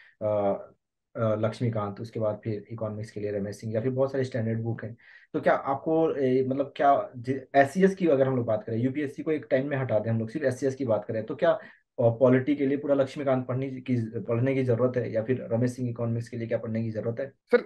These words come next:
Speaker 2: पॉलिटी में actually कुछ क्वेश्चन जो होते हैं वो थोड़े ट्रिकी होते हैं। I think इस बार प्रीलिम्स में भी एक, I think सीआरपीसी से रिलेटेड क्वेश्चन आ गया था, वो आपको लक्ष्मीकांत में नहीं मिलेगा वैसे।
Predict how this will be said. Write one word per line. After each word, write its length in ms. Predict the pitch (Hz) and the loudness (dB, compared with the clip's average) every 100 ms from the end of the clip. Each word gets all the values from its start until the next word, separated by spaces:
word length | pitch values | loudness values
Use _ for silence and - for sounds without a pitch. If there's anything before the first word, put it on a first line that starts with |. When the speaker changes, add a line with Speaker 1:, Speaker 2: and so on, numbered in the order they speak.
| - - | -4 4
Speaker 2:
पॉलिटी 320 | 170 180 233 | 4 6 4
में 100 | 233 | 4
actually 240 | 202 220 | 4 0
कुछ 160 | 233 220 | -2 0
क्वेश्चन 260 | 202 - | -2 -2
जो 80 | 208 | 0
होते 180 | 175 185 | 0 0
हैं 80 | 202 | 0
वो 120 | 202 | 0
थोड़े 220 | 185 196 180 _ _ _ _ 196 | 0 -2 -2 _ _ _ _ -14
ट्रिकी 360 | 139 180 180 | -10 -10 -2
होते 200 | 185 165 | -2 0
हैं। 80 | 175 | -2
I 40 | |
think 200 | 180 185 | -2 -4
इस 60 | 175 | -2
बार 120 | 190 | -2
प्रीलिम्स 380 | 185 - 185 196 | -2 -6 -4 -2
में 120 | 196 - _ _ 196 | -4 -8 _ _ -4
भी 200 | 208 208 | -2 -2
एक, 200 | 170 175 | -4 -4
I 40 | |
think 180 | 170 190 | -6 -6
सीआरपीसी 480 | - 180 190 185 185 | 2 4 4 2 2
से 60 | |
रिलेटेड 300 | 185 160 170 | 2 2 -2
क्वेश्चन 240 | 160 156 165 | -2 0 2
आ 60 | |
गया 140 | 127 131 | 2 2
था, 100 | 151 | 2
वो 120 | 165 | 0
आपको 160 | 170 190 | 0 -2
लक्ष्मीकांत 480 | 165 - 175 170 - _ _ _ _ _ - | -4 -4 0 0 -2 _ _ _ _ _ -8
में 120 | 170 | -4
नहीं 100 | 170 | -2
मिलेगा 240 | 165 127 113 | -2 0 -2
वैसे। 220 | 107 | -4